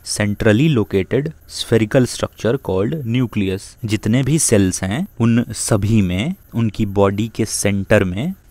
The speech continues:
एक डार्क तरह की चीज़ आपको दिखेगी, जिसे हम न्यूक्लियस कहते हैं, और ये mostly spherical structure का होता है, गोलाकार होता है। The nucleus is surrounded by a jelly-like substance called cytoplasm। इस न्यूक्लियस के चारों तरफ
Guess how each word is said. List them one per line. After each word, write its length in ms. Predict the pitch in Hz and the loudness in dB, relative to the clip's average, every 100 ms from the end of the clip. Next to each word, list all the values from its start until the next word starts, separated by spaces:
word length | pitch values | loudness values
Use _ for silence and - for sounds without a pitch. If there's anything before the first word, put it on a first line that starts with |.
| - | -2
एक 180 | 107 | 0
डार्क 500 | - 113 104 101 107 | -2 -4 2 4 4
तरह 260 | - 107 101 | 0 -2 -2
की 140 | 98 | -2
चीज़ 260 | 107 120 113 | -4 0 2
आपको 220 | 95 - | 2 0
दिखेगी, 520 | 98 - 98 95 113 113 | -4 -2 -4 -2 -4 -4
जिसे 240 | 107 - | -4 -2
हम 240 | 104 101 101 110 | -2 -2 -4 -2
न्यूक्लियस 500 | 107 101 107 131 - | -2 0 2 2 0
कहते 300 | 98 95 95 | -6 -6 -8
हैं, 300 | 95 123 160 _ - | -6 -8 -10 _ -2
और 160 | 110 | -2
ये 240 | 104 117 165 | 0 0 0
mostly 600 | 104 104 98 - 156 185 | 0 -2 -2 -2 0 0
spherical 540 | - - 101 101 131 110 | -4 -2 0 2 2 0
structure 320 | - - - | -6 -8 -6
का 120 | 90 92 | -6 -6
होता 260 | 90 92 | -6 -6
है, 260 | 92 131 180 _ 117 | -4 -4 -6 _ -6
गोलाकार 640 | 104 101 101 104 - 92 | 0 2 4 2 0 -2
होता 300 | 92 92 - | -2 -6 -6
है। 160 | 98 101 165 - - | -8 -10 -14 -16 -2
The 120 | 113 | 0
nucleus 480 | 110 107 131 147 - | 2 0 2 0 2
is 260 | 135 - 107 | -2 0 0
surrounded 400 | 101 101 104 104 | 0 0 0 0
by 240 | 92 95 - | 0 -2 -2
a 140 | 113 | -4
jelly-like 640 | 107 117 113 127 107 - 95 | -2 2 2 4 0 -2 -8
substance 520 | 95 - 98 131 - - | -6 -8 -8 -8 -8 -4
called 360 | 95 - 131 - | -4 -4 -6 -4
cytoplasm। 760 | 98 95 117 - 98 101 104 113 - | -4 -2 -2 -2 -8 -8 -12 -14 -8
इस 240 | - 139 - 113 | -4 -4 -4 -2
न्यूक्लियस 580 | 110 104 - 107 95 | -2 -2 2 2 2
के 320 | - 110 160 190 - | -2 -2 -2 -4 -8
चारों 300 | - 101 101 | -2 0 0
तरफ 380 | 101 101 104 - | 0 2 0 -2